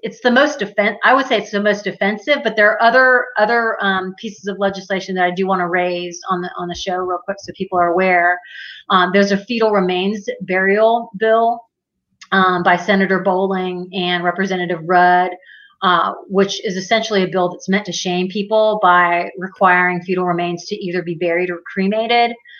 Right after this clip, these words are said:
Um, there's another pregnancy and birth coercion bill, which would require, um, the pregnant person to complete a consultation, which would coerce birth, uh, by the Department of Health.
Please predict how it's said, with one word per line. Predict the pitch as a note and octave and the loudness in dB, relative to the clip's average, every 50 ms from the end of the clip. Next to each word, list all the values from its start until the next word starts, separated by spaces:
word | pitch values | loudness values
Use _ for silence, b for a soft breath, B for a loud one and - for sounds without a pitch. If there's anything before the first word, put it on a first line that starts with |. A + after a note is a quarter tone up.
| B B B B B B | B B B B B B
Um, | G#3 G3 F#3+ F3+ F3 F3 F3+ F#3 - _ _ | 2 4 4 4 4 2 -2 -4 -8 _ _
there's | G3 G3+ G#3 G3+ G3+ | 0 2 2 2 2
another | G#3+ G#3 G3+ G#3 A3 A#3+ A3 A3 | 2 4 4 6 6 4 2 2
pregnancy | - - A3 G3 G3+ G3+ G3+ - G#3 G3 | 0 0 0 0 0 -2 -4 -4 -2 -2
and | F#3 F#3 E3+ | 0 0 0
birth | F#3 F#3 F3 F3+ - - | 0 0 0 -2 -4 -2
coercion | G3+ F#3 F#3 F#3 F#3 F#3 F3+ F#3 F3 F3 | -2 0 2 2 0 0 0 -2 -4 -2
bill, | E3+ F3+ F3 E3+ E3+ E3+ E3+ E3+ E3+ - - b b b b b | -2 0 2 2 4 2 2 0 -2 -6 -14 b b b b b
which | b G3+ G3 G3 F#3+ | b -2 -2 -2 -2
would | G3 G3 | -4 -2
require, | G3 F#3+ F3+ F#3 _ - G#3 G3+ G3 G3 G3 F#3+ F#3+ F#3+ F#3 - - - | -2 -2 -4 -6 _ 0 4 4 6 6 6 6 4 4 2 0 -2 -2
um, | F3+ F3 F3 F3 F3 F3+ G3 _ _ F#3+ E3+ | -2 -2 -2 -2 -4 -6 -10 _ _ -6 -2
the | G3 F#3+ F3+ - | 0 0 0 0
pregnant | - A3 G3+ G3 G3+ - - | 0 -2 -2 -2 -2 -4 -2
person | G#3 G3+ G3+ - - F#3+ F#3 | 0 0 0 0 -2 -4 -4
to | F#3+ F#3 | -4 -6
complete | - G3 F#3 - - G#3+ G3+ F#3+ F#3 | -8 -10 -10 -6 -2 0 0 0 0
a | - | -2
consultation, | - G3 F#3+ F#3+ - F#3 F3 - - F#3+ F#3 F#3 - - G#3 G3 F#3+ | -4 -4 -4 -2 -4 -6 -8 -6 -4 -2 -2 -2 -4 -4 -2 -2 -2
which | F#3 F#3 - F#3 | -2 -2 -4 -6
would | F3+ - | -10 -6
coerce | - - G3 F3+ G3 G3+ F#3+ - - - | -2 0 2 4 4 4 2 0 -2 -4
birth, | - F3+ F3+ G3+ A#3 A#3+ - - _ _ B B B B B B B B | 0 2 2 2 2 0 -2 -8 _ _ B B B B B B B B
uh, | B F#3 F#3 F3+ | B -2 0 2
by | F#3 F#3 | 2 2
the | E3+ F3+ | 2 0
Department | - - - G#3 G3+ - F3+ F3 | -4 -4 -2 -2 -2 0 0 -2
of | E3+ E3+ | -2 -2
Health. | F3+ F#3+ G3 F#3+ G#3+ A3+ - | 0 2 4 4 4 4 2